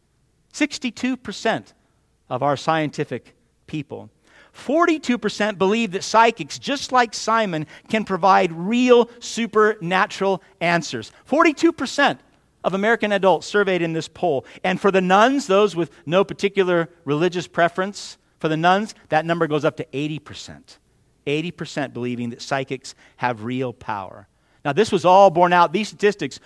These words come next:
were borne out during the pandemic. When most small businesses during the pandemic were struggled, are struggling still, and had to shut down, the demand for astrologers, tarot card readers,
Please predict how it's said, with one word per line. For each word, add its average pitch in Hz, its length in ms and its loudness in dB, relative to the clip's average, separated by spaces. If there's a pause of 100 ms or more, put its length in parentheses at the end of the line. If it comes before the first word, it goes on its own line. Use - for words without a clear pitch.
(140)
were 160 100 0
borne 170 260 4
out 175 320 4
during 170 200 -2
the 160 80 -2
pandemic. 143 640 -2 (240)
When 139 160 -4
most 180 240 2
small 190 260 6
businesses 175 560 -2
during 180 160 -4
the 175 60 -4
pandemic 170 560 0 (300)
were 143 120 -2
struggled, 185 580 2
are 143 120 -2
struggling 175 460 0
still, 175 440 0 (200)
and 139 120 -6
had 165 220 0
to 160 80 -4
shut 170 300 0
down, 170 340 0 (220)
the 131 60 -10
demand 170 420 2
for 156 100 -2
astrologers, 196 800 0 (240)
tarot 226 280 2
card 202 340 0
readers, 190 420 -2